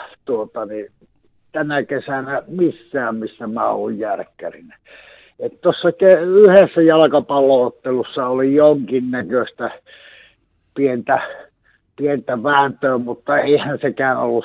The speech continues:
sitten mitään. Et, tuota, urheilutapahtumissa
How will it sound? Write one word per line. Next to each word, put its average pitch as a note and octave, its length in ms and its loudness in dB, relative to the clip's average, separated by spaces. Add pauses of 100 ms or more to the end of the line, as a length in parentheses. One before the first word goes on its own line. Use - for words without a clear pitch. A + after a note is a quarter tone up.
sitten A#2 320 -8 (240)
mitään. G#2+ 540 -6
Et, F#2+ 220 -10
tuota, G2 440 -10 (1600)
urheilutapahtumissa F#3 1900 6